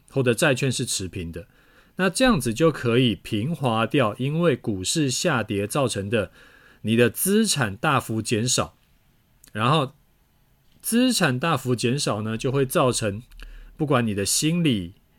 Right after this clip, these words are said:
会有压力，还是你的财务上会有压力。那如果我把所有的资产都全部 all in 在股市，那结果运气不好，刚好我退休那年遇到股灾，跌了五成六成，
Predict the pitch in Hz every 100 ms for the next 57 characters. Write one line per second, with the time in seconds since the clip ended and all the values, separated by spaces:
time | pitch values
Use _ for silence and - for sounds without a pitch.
0 | _ - - 123 104 127 135 151 127 92
1 | 104 139 117 101 90 - 107 139 165 123
2 | 123 120 98 90 90 98 80 _ - -
3 | - _ _ - _ _ _ - 170 160
4 | 208 240 143 143 147 104 87 - 120 123
5 | 214 214 120 110 107 - 160 160 127 80
6 | - _ _ _ _ - 147 - 120 127
7 | 160 95 _ - 151 175 190 143 139 131
8 | 92 85 - 107 - _ _ _ _ _
9 | _ _ _ - 127 127 156 170 185 185
10 | 143 151 131 - 85 - _ - 156 156
11 | 123 104 - 190 151 123 147 160 156 120
12 | 107 101 147 135 135 107 90 85 107 101
13 | 120 _ _ _ - 120 139 156 123 113
14 | - 113 160 131 107 87 80